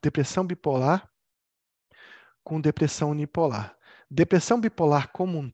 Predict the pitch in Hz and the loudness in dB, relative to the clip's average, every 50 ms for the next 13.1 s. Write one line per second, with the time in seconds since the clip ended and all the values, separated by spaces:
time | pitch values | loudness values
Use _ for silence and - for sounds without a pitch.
0 | _ - 160 175 196 185 143 131 131 117 120 - _ - - 139 143 - - 147 | _ -2 0 2 2 2 0 -2 -8 -10 -10 -12 _ -4 -2 -2 -2 -2 0 0
1 | 143 143 - - 160 - - - - 156 156 170 180 - - 165 160 175 165 - | 0 0 0 0 -2 -4 -4 -2 -2 0 -2 -2 -6 -4 -2 0 0 0 -2 -4
2 | - - 214 190 185 143 135 139 127 - - 131 123 123 117 110 117 120 120 117 | -4 -4 -2 0 0 0 0 -2 -6 -6 -8 -8 -8 -8 -8 -8 -8 -10 -12 -12
3 | 113 - - - - - - - - _ - - - - - - - - 135 123 | -12 -14 -14 -14 -16 -18 -20 -20 -20 _ -20 -20 -20 -20 -20 -20 -10 -6 -4 -2
4 | 123 131 - - 127 - - 139 131 135 139 143 151 - - 135 135 135 - - | -2 -2 0 -2 -4 -4 -4 -6 -6 -6 -6 -6 -6 -6 -8 -8 -8 -8 -6 -2
5 | 165 143 135 135 139 160 156 147 147 143 143 143 135 131 131 139 - - 151 143 | 0 0 2 2 2 0 -2 -2 -2 -2 -2 -2 -2 -2 -2 -2 -4 -6 -10 -8
6 | - 143 156 180 185 151 135 135 131 131 135 131 139 139 135 131 123 123 131 131 | -4 -2 -2 -2 -2 -4 -4 -4 -2 -2 -4 -4 -6 -4 -2 -2 -2 -2 -2 -4
7 | 131 131 135 - - 143 135 - - 131 123 123 - - 190 175 139 120 101 101 | -4 -4 -4 -4 -4 -6 -8 -8 -8 -12 -12 -12 -10 -8 -8 -8 -8 -8 -12 -16
8 | - _ _ - - - - - - - - _ _ _ _ _ _ _ - 208 | -20 _ _ -20 -20 -20 -20 -20 -20 -20 -20 _ _ _ _ _ _ _ 2 4
9 | 233 277 277 262 226 208 202 185 170 170 170 165 156 143 143 151 156 147 147 - | 6 6 8 8 6 8 6 6 6 6 6 4 2 0 -2 -4 -4 -4 -6 -10
10 | _ _ _ _ _ _ 143 135 143 151 156 156 156 175 208 196 - - 160 135 | _ _ _ _ _ _ -6 -2 2 2 4 4 4 2 2 2 0 0 -2 -2
11 | 147 151 - - 151 139 131 127 120 117 107 - - _ _ _ _ _ _ _ | -4 -8 -6 -2 0 0 2 2 2 0 -2 -4 -8 _ _ _ _ _ _ _
12 | _ _ _ _ - - - 208 240 254 254 - 160 147 135 131 139 160 196 214 | _ _ _ _ -10 -6 -2 0 0 0 -2 -4 -6 -4 -4 -4 -4 -4 -4 -4
13 | 190 143 | -4 -6